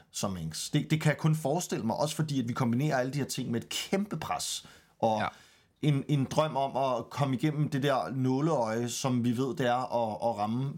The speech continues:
Speaker 1: Counter-Strike Pro-scenen. Så ja, jeg, jeg, jeg er også, øh, jeg er kæmpe fan, og synes, det er så fedt, at han gør det, fordi at han alligevel er en af dem, som er nået langt, og måske dog ikke helt til toppen endnu, men alligevel er han nok sådan en spiller, som mange kigger på og siger, "Okay, han er, han er sgu tæt på at make it," ikke?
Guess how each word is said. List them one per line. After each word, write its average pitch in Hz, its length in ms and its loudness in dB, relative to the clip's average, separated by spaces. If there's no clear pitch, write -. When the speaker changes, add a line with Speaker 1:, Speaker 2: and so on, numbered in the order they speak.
Speaker 1:
Counter-Strike 117 380 -2
Pro-scenen. 110 640 -2
Så 117 420 -2
ja, 110 160 2
jeg, 139 280 2
jeg, 156 300 2
jeg 160 140 2
er 165 100 2
også, 156 280 0
øh, 151 180 2
jeg 151 100 2
er 151 40 -8
kæmpe 180 240 0
fan, 165 440 0
og 151 100 0
synes, 156 180 2
det 160 80 2
er 156 40 4
så 156 140 -2
fedt, 160 360 0
at 143 120 -2
han 139 160 0
gør 135 180 2
det, 151 260 2
fordi 131 300 0
at 120 220 -2
han 135 180 2
alligevel 143 400 2
er 120 60 2
en 143 180 0
af 151 60 0
dem, 135 180 2
som 151 200 -2
er 131 40 -2
nået 113 280 2
langt, 147 360 -2
og 107 360 -2
måske 117 400 2
dog 127 200 2
ikke 139 140 -2
helt 202 260 -2
til 185 120 -2
toppen 156 300 0
endnu, 151 160 4
men 147 200 2
alligevel 165 460 2
er 143 120 4
han 165 80 2
nok 151 220 2
sådan 156 180 2
en 131 40 -4
spiller, 147 300 0
som 151 140 -2
mange 127 200 0
kigger 135 220 0
på 123 180 -2
og 117 80 -2
siger, 120 240 0
"Okay, 120 320 0
han 131 120 -2
er, 143 100 0
han 135 180 -2
er 151 40 0
sgu 151 160 -2
tæt 156 240 -4
på 156 100 0
at 120 80 -2
make 104 140 0
it," 113 80 -4
ikke? 170 220 0